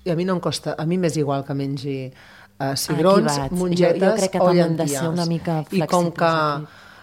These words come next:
Speaker 1: vaig un dia a la setmana a buscar llegums cuits al mercat municipal, compro mongetes, llenties i cigrons, mig quilo de cada. I el dia que toca els llegums dic, «Què prefereixes?» Sé que demanarà llenties perquè li agraden més,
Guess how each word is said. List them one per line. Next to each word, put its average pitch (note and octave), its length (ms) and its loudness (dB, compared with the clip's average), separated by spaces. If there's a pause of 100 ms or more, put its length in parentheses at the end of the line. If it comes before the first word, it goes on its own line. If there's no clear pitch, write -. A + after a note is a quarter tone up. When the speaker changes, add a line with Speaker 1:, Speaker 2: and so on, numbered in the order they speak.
(140)
Speaker 1:
vaig E3 320 0
un E3+ 140 0
dia E3 160 4
a - 20 4
la D#3 120 2
setmana D3 560 -4
a D3 160 -4
buscar C#3+ 400 -4
llegums C#3+ 540 -4
cuits D3+ 400 -2
al D3 140 -2
mercat D#3 320 -2
municipal, D#3 720 -2
compro D#3 500 0 (460)
mongetes, F3 800 2
llenties F3 800 -2
i D3+ 380 -2
cigrons, D3 500 -6
mig F3 180 -6
quilo D3+ 220 -2
de C#3 100 -4
cada. - 480 -10
I E3+ 140 -2
el C#3+ 160 -2
dia C#3 340 -4
que C3+ 160 -4 (200)
toca D3 260 -2
els D3 80 -2
llegums G#3 580 0
dic, D3+ 340 -4 (220)
«Què G3 100 0
prefereixes?» C#3 800 -4
Sé - 240 -4
que F#3+ 140 -2
demanarà C#3 540 -4
llenties D3 500 -8
perquè C#3 240 -12
li C3+ 80 -4
agraden C#3 300 -4
més, G3+ 240 -10